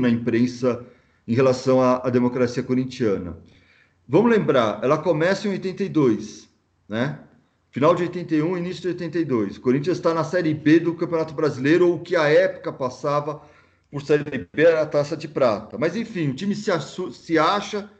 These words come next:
faz uma boa campanha, volta pra Taça de Ouro, enfim. É, nesse contexto, é quase uma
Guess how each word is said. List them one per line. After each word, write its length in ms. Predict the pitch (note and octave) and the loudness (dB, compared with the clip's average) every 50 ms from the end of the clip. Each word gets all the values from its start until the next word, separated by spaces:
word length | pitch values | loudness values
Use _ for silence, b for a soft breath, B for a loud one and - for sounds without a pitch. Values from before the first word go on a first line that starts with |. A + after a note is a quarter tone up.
| b b b b b b b b G#2 - - | b b b b b b b b -20 -6 0
faz 180 | D#3 D#3 D#3+ D3+ | 2 2 2 2
uma 120 | E3+ D#3 | 0 0
boa 160 | D3 E3+ D#3+ | 0 0 0
campanha, 600 | E3 D3 C#3 - - C#3+ D3+ E3+ G3 G3+ G3 E3+ | 0 -2 -2 -2 0 0 2 2 2 0 0 -2
volta 500 | C3 G#2+ C3+ D3 E3+ F#3+ F#3+ E3+ - E3+ | -2 0 2 2 4 4 2 0 -2 -4
pra 260 | D3 D3+ D3 C#3 C3 | -4 -4 -4 -4 -4
Taça 300 | B2+ - C#3+ C#3 - - | -4 -4 -6 -6 -6 -8
de 160 | C3+ A#2 A#2+ B2+ | -10 -6 -4 0
Ouro, 320 | B2+ D3 E3 F#3 F#3+ F3+ | 2 4 4 4 2 0
enfim. 460 | F3 F3 - - C3+ A#2 G2+ - - - - _ b b b b b b b b b b b | -2 -8 -8 -6 -4 -4 -4 -6 -12 -18 -20 _ b b b b b b b b b b b
É, 540 | D3+ D3 D3 D3 C#3+ C#3+ C#3+ C#3 D3 C#3+ C#3+ - | 2 4 4 6 6 6 4 4 2 0 -2 -2
nesse 420 | D3 D3+ F#3+ C#4 C#4+ - - B3+ | 0 2 2 0 0 -2 -6 -6
contexto, 960 | - D#3 C#3+ B2+ - C#3 D3+ E3+ F#3+ G3 F3 - - - - - G#2+ F#2+ F2 - _ _ _ - | -2 -2 -2 -2 0 2 4 6 6 4 4 0 -6 -14 -14 -14 -14 -14 -16 -18 _ _ _ -2
é 100 | E3 D#3+ | -2 -2
quase 500 | - - - F#3 G3+ A3 B3+ B3+ A#3 B3 | -2 -2 -2 0 2 2 2 0 -2 -2
uma 200 | A3+ G#3 F#3+ | -2 -2 -2